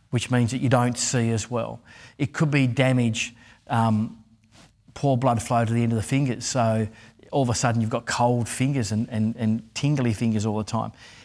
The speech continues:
It could even be blood flow to the sex organs. For a man, poor blood flow through diabetes cha-, diabetic or high blood sugar changes over time can lead to impotence. Now,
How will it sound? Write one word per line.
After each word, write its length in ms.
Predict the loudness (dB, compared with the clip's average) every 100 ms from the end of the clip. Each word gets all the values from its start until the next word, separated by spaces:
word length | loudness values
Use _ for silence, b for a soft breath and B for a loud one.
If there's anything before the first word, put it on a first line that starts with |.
| B -4
It 160 | -4
could 240 | -4 -2 0
even 300 | 2 2 0
be 400 | 0 -2 -2 -6 b b b b b _
blood 260 | 0 0 0
flow 520 | 0 2 2 0 -4 -10 _ _ _ _ _
to 100 | -2
the 100 | 0
sex 340 | 0 -2 -2 -2
organs. 360 | -4 -4 -8
For 180 | -6 -2
a 80 | 2
man, 640 | 2 2 0 -2 -6 -12 -14 b b b _
poor 240 | 2 2
blood 280 | 4 2 0
flow 480 | 0 0 2 2 -2 -8 b b b b b _ _ _ _ _ _ _
through 400 | -6 2 4 4
diabetes 720 | 0 2 2 2 2 2 0
cha-, 280 | 0 -2 -2
diabetic 600 | -4 0 2 2 0 0
or 100 | -2
high 140 | -2 0
blood 240 | 0 -2
sugar 160 | -2 -4
changes 340 | -2 -4 -4
over 120 | -6
time 280 | -4 -2 -2
can 160 | -2 0
lead 180 | 0 0
to 120 | -4
impotence. 500 | -6 -4 -6 -8 -8
Now, 220 | -4 -4